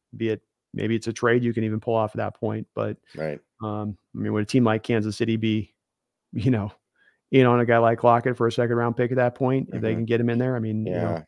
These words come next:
Speaker 2: Well,
Speaker 1: with
Speaker 2: get
Speaker 1: where
Speaker 2: back
Speaker 1: the
Speaker 2: to me after the
Speaker 1: receiving core is.
Speaker 2: Super Bowl on that one. Super Bowl might
Speaker 1: Yeah.
Speaker 2: determine that one. <laughs>
Speaker 1: Mm, for sure.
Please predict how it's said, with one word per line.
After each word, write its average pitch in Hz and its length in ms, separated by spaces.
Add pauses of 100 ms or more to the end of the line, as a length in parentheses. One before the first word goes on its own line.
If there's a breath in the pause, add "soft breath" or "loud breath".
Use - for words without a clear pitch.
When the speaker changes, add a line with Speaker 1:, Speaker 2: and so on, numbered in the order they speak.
Speaker 2:
Well, 90 160
Speaker 1:
with 113 80
Speaker 2:
get 139 60
Speaker 1:
where 123 80
Speaker 2:
back 120 100
Speaker 1:
the 120 60
Speaker 2:
to 127 60
me 139 100
after 127 160
the 123 60
Speaker 1:
receiving - 20
core 117 40
is. 117 80
Speaker 2:
Super 117 160
Bowl 92 220
on 90 100
that 87 200
one. 85 260
Super 110 280
Bowl 87 160
might 85 180
Speaker 1:
Yeah. 104 60
Speaker 2:
determine 131 340
that 98 200
one. 95 220
<laughs> - 40 (180)
Speaker 1:
Mm, 113 180
for 107 120
sure. 113 400